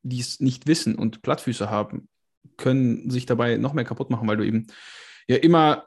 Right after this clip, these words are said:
du hast ja immer eine Scherbewegung, also, ne, du, du weichst immer aus. Das wissen vi-, also viele Leute ig-, oder ignorieren das einfach. Und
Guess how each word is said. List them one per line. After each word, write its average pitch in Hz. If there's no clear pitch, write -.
du 143
hast 147
ja 165
immer 147
eine 135
Scherbewegung, 127
also, 117
ne, 131
du, 127
du 120
weichst 131
immer 139
aus. 143
Das 143
wissen 185
vi-, -
also 127
viele 165
Leute 147
ig-, 131
oder 135
ignorieren 156
das 123
einfach. 117
Und 127